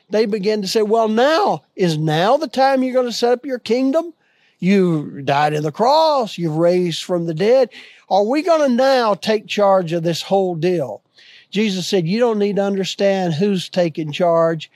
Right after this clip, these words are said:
You don't need to be worried about the times or the seasons. But I want you to appreciate Jerusalem,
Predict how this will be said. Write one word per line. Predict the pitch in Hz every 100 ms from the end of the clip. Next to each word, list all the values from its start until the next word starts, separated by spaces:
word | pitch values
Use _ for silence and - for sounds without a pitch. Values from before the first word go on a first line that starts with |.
| _
You | 185 233
don't | 262 254
need | 247 202
to | 220 220
be | 185 180 208
worried | 208 208 214 208
about | 180 185 185
the | 165
times | - 175 185 185 185 175
or | 156
the | 151
seasons. | - 180 175 160 180 - - - - _ _ _ _ _
But | 196 -
I | 170 220 302 370
want | 370 339 320 302
you | 269 226 247 240 220 196 185 175 175 _ _ _ _
to | - 208
appreciate | 185 - 220 240 214 214 202 196 190 185 190 _ _ 151
Jerusalem, | 170 196 175 190 190 147 160 127 98